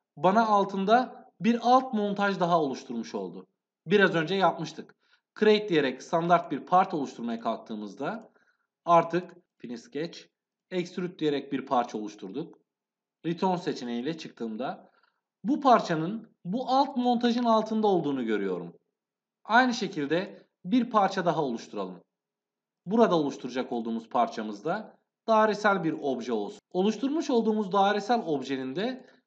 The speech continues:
alt montajın içerisinde oluştuğunu görüyoruz. Return seçeneğine çıktığımızda bunun artık bir alt montaj olduğunu, biz bunun içerisinde oluşturacak olduğumuz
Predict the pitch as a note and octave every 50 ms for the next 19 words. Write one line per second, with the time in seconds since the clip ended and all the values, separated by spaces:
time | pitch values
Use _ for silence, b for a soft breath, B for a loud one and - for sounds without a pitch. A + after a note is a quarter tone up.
0 | _ _ _ - A3 B3 C4+ C4 - A#3 A#3 A3+ A3 A3+ A3+ G#3+ A3+ A#3 G#3 -
1 | A3 G#3 G3 - - G#3 G3+ F#3 D#3+ C#3+ B2+ - - - A#2+ A#2+ A2+ A2 G#2+ G2
2 | G2 F#2 F2+ F2 - - - _ _ D#3 F3 - - C#4+ D#4+ E4 E4 D#4+ C#4+ A3+
3 | - A#3 A3+ A3+ B3 A#3 - G#3+ G3 - F#3 F3+ E3+ D#3+ D3 B2+ - C3 C#3 E3
4 | A3 - C#3+ D3+ F#3+ A#3+ C#4 C#4+ C4 A#3+ A3+ A#3 A#3+ A#3 A#3 - G3+ G#3 G#3 G3
5 | G3 G#3 A#3 A#3 B3 B3 A#3 G#3 - E3 C#3+ C3 C#3 C3 B2 A2+ A#2 G#2+ G#2+ B2
6 | D#3+ A3 - _ _ _ _ B2+ C#3 F#3 G#3 G#3+ G3+ - C3 C#3 E3+ A#3 D4 D#4
7 | - - C4 A#3 G#3+ G3 - G#3+ G#3+ G3+ F#3+ F#3+ F#3 F#3 - - F3+ F3 F3 A#3
8 | A3+ - G#3 F#3 F3 D#3+ E3 D#3 D3+ C#3+ - -